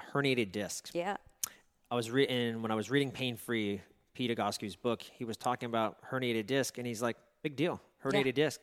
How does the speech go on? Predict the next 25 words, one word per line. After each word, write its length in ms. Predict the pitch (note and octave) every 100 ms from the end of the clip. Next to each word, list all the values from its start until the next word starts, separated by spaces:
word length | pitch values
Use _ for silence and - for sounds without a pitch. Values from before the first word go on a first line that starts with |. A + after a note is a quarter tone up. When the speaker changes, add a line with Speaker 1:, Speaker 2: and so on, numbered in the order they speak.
| -
Speaker 1:
Like, 140 | C#3
that 140 | F#3 G#3+
was, 220 | F3+ - - -
if 120 | D#3+ D#3
when 100 | A3
you 80 |
read 180 | A#3 C#3+
it, 40 | F#3+
you're, 140 | D#3
he's 200 | C#3+ E3
just 240 | D#3+ -
kinda 200 | - E3
like, 120 | D#3 C#3 - _ -
"Okay, 260 | D3+ F3 F#3 - _ -
I 60 | D3+
don't 120 | F#3+
care." 220 | C3 E3+ _ -
He's 120 | C#3+
like, 80 | C#3
"I 60 |
can, 100 | F3
I 80 | C3+
can 100 | D3+
heal 180 | C3 A#2+
that." 220 | G#2+ C#3+